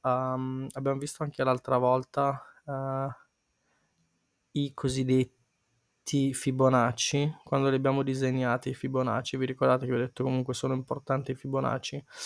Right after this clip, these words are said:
Ecco, se andate a vedere i Fibonacci, eh, Shiba è proprio andata a rimbalzare e ha chiuso al di sopra dello zero trentotto di Fibonacci, poi è andata di sopra e, e, ed è rimasta qua su.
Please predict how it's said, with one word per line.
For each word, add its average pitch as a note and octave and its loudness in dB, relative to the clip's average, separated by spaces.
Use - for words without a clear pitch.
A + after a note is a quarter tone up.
Ecco, C#3+ 0
se C#3 0
andate F#3 4
a - 8
vedere E3+ 8
i D3 4
Fibonacci, C#3 0
eh, C#3+ 6
Shiba G#3 0
è - -8
proprio E3+ 2
andata D3+ 0
a - 2
rimbalzare C#3 4
e C#3 2
ha C#3 4
chiuso D3 2
al C3 2
di C#3+ 0
sopra D#3+ 2
dello C#3+ 2
zero D3+ 2
trentotto B2 -2
di C3 -2
Fibonacci, C3+ 0
poi C#3 0
è C3 2
andata C3 -4
di D#3 -4
sopra G3 -2
e, C3+ -4
e, D3 -4
ed C#3 0
è C#3+ 8
rimasta C#3 0
qua C3+ -2
su. B2+ -4